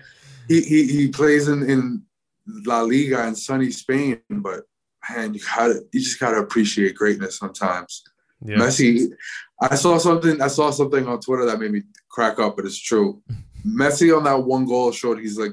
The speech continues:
Speaker 2: the best winger, number ten, midfielder, and striker all in one play. It was, like, nuts. Like, dude, he's, he's amazing.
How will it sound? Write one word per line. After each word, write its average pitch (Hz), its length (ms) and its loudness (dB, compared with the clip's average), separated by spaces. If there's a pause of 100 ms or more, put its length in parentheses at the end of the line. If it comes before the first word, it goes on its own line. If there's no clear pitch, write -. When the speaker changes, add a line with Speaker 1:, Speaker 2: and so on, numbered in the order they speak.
Speaker 2:
the 104 80 -4
best - 880 -6
winger, 117 720 0 (640)
number 123 580 0 (400)
ten, 107 640 -4 (800)
midfielder, 120 880 0
and 107 120 -4
striker 117 480 -4
all 104 280 -4
in 101 120 -4
one 101 340 -6
play. 101 240 -6
It 92 80 -4
was, 110 220 -6 (180)
like, 117 220 -4
nuts. 110 400 -6
Like, 95 240 -6 (1080)
dude, 135 220 2
he's, 131 220 4
he's 131 200 2
amazing. 147 680 2